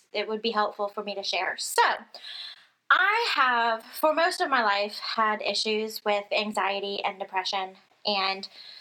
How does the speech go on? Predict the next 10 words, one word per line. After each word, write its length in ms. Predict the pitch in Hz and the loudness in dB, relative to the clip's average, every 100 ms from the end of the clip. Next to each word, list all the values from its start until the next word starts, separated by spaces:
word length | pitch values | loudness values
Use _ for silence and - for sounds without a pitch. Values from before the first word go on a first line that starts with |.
| - - - - - _ _ _ | -14 -10 -8 -8 -10 _ _ _
I've 400 | 247 247 233 214 - - - - - | 4 4 0 -6 -12 -12 -16 -18 -8
spent 340 | - 269 254 | 0 2 2
most 300 | 247 247 247 | 2 2 0
of 100 | 262 | -2
the 80 | 240 | 0
time 520 | 240 220 214 233 233 - | 2 4 2 0 -2 0
in 320 | 220 214 208 - | -2 -2 -6 -2
kind 180 | 214 208 | 0 0
of 80 | 202 | 0
a 440 | 196 190 190 190 | 0 0 -2 -6